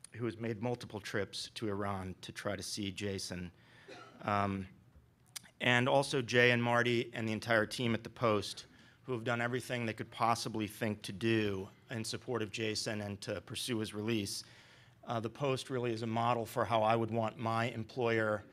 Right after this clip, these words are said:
uh, to respond, uh, if I were wrongfully imprisoned for doing my job.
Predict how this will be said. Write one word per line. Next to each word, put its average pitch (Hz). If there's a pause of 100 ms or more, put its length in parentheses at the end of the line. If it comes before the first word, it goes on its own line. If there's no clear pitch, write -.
(560)
uh, 110
to 120
respond, 107 (320)
uh, 107
if 117
I 117
were 113
wrongfully 107
imprisoned 98
for 101
doing 98
my 98
job. 90